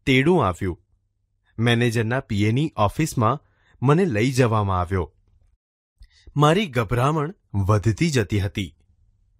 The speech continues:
મારાથી કંઈ ગલ્લાતલ્લા થઈ જાય તે પહેલા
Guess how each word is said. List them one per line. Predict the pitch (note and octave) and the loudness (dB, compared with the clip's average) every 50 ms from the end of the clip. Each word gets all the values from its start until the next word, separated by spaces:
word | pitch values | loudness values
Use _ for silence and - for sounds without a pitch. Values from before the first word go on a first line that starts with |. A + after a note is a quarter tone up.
| _ _ _ - - - | _ _ _ -12 -6 -2
મારાથી | A2 A2 G#2+ G#2 G#2+ G#2+ - - G#2+ G2 | 0 2 2 2 2 0 0 -2 -4 -4
કંઈ | _ - A#2 A#2+ C3 C3 | _ 0 2 2 2 2
ગલ્લાતલ્લા | A2+ G#2 G2+ F#2 F#2 F#2 G2+ A2 A2+ - A#2 A2 G#2+ A2 A2+ B2 B2+ | 2 0 0 0 0 0 -2 -2 -2 -2 -2 0 0 0 0 -2 -4
થઈ | - - - - G#2+ G#2 G2+ | -6 -8 -6 -2 -2 -2 0
જાય | - C3+ C#3+ D3+ B2+ G2 - _ _ _ _ _ _ _ _ _ - | 0 0 0 -2 -2 -6 -10 _ _ _ _ _ _ _ _ _ 0
તે | C#3+ C#3 | 0 0
પહેલા | - - A2 F#2+ E2 F#2 G#2 A#2+ C#3 B2 G2+ G#2+ B2 | 0 0 0 0 0 0 -2 -2 -2 -2 -2 -4 -6